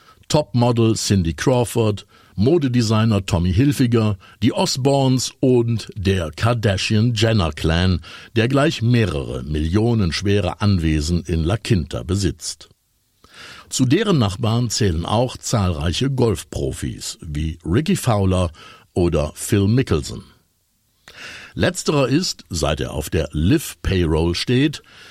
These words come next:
im äußerst exklusiven Madison Club – eindeutig besser aufgehoben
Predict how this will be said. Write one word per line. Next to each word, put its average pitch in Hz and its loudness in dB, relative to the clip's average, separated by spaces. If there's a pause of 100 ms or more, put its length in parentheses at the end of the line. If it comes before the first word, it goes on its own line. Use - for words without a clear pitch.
(320)
im 127 2
äußerst 156 0
exklusiven 147 0
Madison 92 0
Club – 113 -2 (300)
eindeutig 107 2
besser 80 -2
aufgehoben 92 0